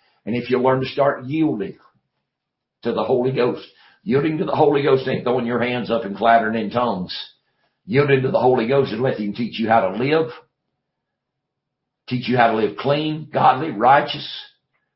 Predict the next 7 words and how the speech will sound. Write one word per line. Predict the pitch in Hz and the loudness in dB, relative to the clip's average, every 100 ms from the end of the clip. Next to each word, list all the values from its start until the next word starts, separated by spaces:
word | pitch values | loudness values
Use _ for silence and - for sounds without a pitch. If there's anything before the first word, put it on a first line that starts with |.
| _ - | _ -8
teach | 139 131 | -6 -4
you | 127 | 0
how | 123 | 2
to | 120 | 2
let | 120 135 - - _ _ _ _ _ _ _ _ _ _ _ _ _ _ _ | 2 0 -2 -8 _ _ _ _ _ _ _ _ _ _ _ _ _ _ _
the | 98 - | -8 -2
thinking, | 139 151 139 151 | 0 0 -2 -8